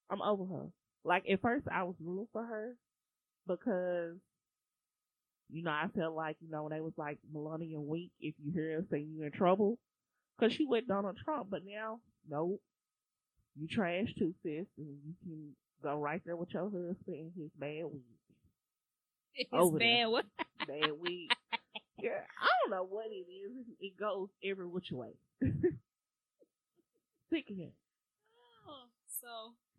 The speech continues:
Speaker 2: I guess the, we can kinda slide into our relationship, not so serious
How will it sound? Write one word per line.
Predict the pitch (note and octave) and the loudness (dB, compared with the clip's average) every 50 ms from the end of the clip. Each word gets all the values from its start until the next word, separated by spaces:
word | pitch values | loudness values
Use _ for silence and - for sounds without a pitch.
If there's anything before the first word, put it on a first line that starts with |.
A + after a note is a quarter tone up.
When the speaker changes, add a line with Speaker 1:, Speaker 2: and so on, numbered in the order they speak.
| _ _ _ | _ _ _
Speaker 2:
I | A3 A#3 | -2 0
guess | A3+ C4+ C4+ C#4 - - - | 2 0 -2 -2 -2 -6 -6
the, | - B3+ B3 A#3 A#3 A3+ A3 G#3+ G#3+ A3 A3+ _ _ _ _ _ | -4 -2 0 0 0 -2 -4 -6 -10 -14 -20 _ _ _ _ _
we | A#3+ A3+ _ | -20 -20 _
can | A#3 G#3+ G#3+ G#3 _ _ _ _ _ _ | -20 -20 -20 _ _ _ _ _ _ _
kinda | B3+ G#3+ G3 G3+ | -8 -8 -6 -8
slide | - - G#3+ G#3 G3+ G3+ G#3 G3+ G3+ | -10 -10 -8 -6 -4 -4 -4 -4 -6
into | G#3 - - A#3 G#3+ G3+ | -10 -10 -12 -12 -12 -10
our | F#3+ F#3+ G3 G3+ _ _ _ _ _ _ | -10 -10 -10 -12 _ _ _ _ _ _
relationship, | - G#3 G#3 G#3 G#3 G#3 G#3+ A3+ A3+ - - A#3 A3+ A3 G#3+ - - - A3 G#3 F3+ - - | -14 -14 -14 -8 0 0 2 2 0 -2 -6 -6 -8 -6 -4 -4 -4 -4 -6 -10 -12 -14 -14
not | G3+ G#3 G3+ - - | -10 -8 -8 -6 -6
so | - - G3 G3+ | -8 -10 -10 -8
serious | G#3 - - A3+ G#3 G3+ G#3 G#3 G3+ G3+ A3 - - | -8 -8 -8 -10 -12 -18 -20 -20 -14 -8 -8 -8 -8